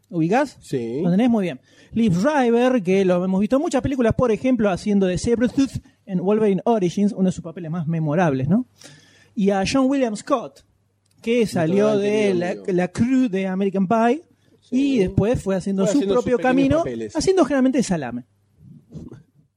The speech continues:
Speaker 1: Es una película
Speaker 2: Como,
Speaker 1: dirigida
Speaker 2: como para
Speaker 1: por
Speaker 2: no
Speaker 1: Michael
Speaker 2: perderla.
Speaker 1: Dawes.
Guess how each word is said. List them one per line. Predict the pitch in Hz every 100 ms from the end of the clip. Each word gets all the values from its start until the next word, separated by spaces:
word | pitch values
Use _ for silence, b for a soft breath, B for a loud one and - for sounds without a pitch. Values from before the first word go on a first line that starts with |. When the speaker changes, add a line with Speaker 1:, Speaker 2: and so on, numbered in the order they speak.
| _ _ _ _ _ _
Speaker 1:
Es | -
una | 220
película | 202 220 220 220
Speaker 2:
Como, | -
Speaker 1:
dirigida | 240 233 247
Speaker 2:
como | 233
para | 220
Speaker 1:
por | 180
Speaker 2:
no | 208
Speaker 1:
Michael | 220
Speaker 2:
perderla. | 202 196 240
Speaker 1:
Dawes. | 226 208 254 -